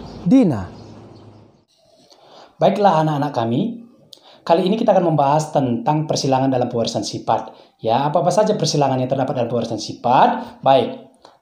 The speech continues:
Nah, yang pertama itu adalah persilangan monohibrid. Yang kedua adalah persilangan dihibrid. Nah, persilangan monohibrid itu adalah persilangan, eh, dengan satu sifat beda. Kemudian dihibrid adalah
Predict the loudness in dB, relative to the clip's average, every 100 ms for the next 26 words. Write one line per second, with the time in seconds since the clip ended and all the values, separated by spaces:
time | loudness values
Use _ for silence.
0 | _ 2 4 4 2 4 4 4 2 0
1 | 0 4 4 6 4 2 -8 -20 _ _
2 | _ _ -2 4 4 4 4 4 4 4
3 | 2 2 -6 -14 -20 -20 _ _ _ _
4 | _ _ _ 2 2 4 4 4 6 6
5 | 4 4 2 -2 0 2 2 0 0 -2
6 | -6 -10 -20 _ -4 -2 -2 -2 4 4
7 | 6 6 4 4 2 2 2 0 2 2
8 | 4 4 4 4 0 0 0 4 4 6
9 | 6 6 4 -2 -8 -18 _ _ _ _
10 | _ -2 4 8 8 6 6 6 6 4
11 | 2 4 4 2 2 2 2 2 -2 -6
12 | -18 _ -4 -2 2 2 2 2 0 2
13 | 0 0 -4 -2 2 4 4 2 -8